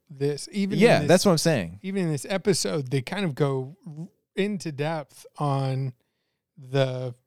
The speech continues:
Speaker 1: Sabbath ceremony
Speaker 2: Right.
Speaker 1: that, that they're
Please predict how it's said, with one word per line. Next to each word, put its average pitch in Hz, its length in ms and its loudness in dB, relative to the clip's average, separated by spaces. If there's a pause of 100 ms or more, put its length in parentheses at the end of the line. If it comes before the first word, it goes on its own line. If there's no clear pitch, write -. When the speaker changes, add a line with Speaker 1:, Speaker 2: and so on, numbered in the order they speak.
(440)
Speaker 1:
Sabbath 147 720 -4 (180)
ceremony 131 720 -2
Speaker 2:
Right. 110 300 0 (220)
Speaker 1:
that, 151 380 -10
that 156 200 -6 (240)
they're 135 440 -4